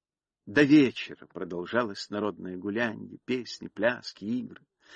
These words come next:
А вечером мигуны отправились на родину. Железный дровосек не пошёл с мигунами, он решил провести с Элли то время, которое она ещё пробудет в волшебной стране.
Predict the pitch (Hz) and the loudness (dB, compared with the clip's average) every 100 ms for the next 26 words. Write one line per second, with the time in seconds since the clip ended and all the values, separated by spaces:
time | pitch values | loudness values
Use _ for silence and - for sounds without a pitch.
0 | - 127 135 175 165 156 143 113 120 135 | -2 6 8 8 6 -4 -2 2 4 4
1 | 156 135 - 131 123 113 - 104 101 101 | 4 2 2 2 2 -4 -8 -4 -2 -4
2 | 85 85 - _ _ _ - - 113 131 | -6 -12 -16 _ _ _ -20 -8 2 6
3 | 170 151 156 139 156 160 - 180 - 160 | 8 8 4 4 4 4 4 0 0 -2
4 | 180 175 196 170 - 107 98 107 95 98 | 0 2 2 0 -4 -4 -2 0 0 0
5 | 107 143 156 - 170 156 - - 143 151 | 2 4 4 4 2 2 -8 4 6 6
6 | - 160 - - - 165 151 143 - 123 | 4 -2 -4 -4 2 2 4 0 0 0
7 | 117 147 139 123 110 113 110 107 107 98 | 2 0 -2 -4 -4 0 0 0 -4 -4
8 | 104 - 98 120 120 107 - 101 - 101 | -8 -4 -4 -4 -6 -10 -8 -8 -6 -8
9 | 107 98 - - 82 82 | -8 -14 -14 -12 -12 -14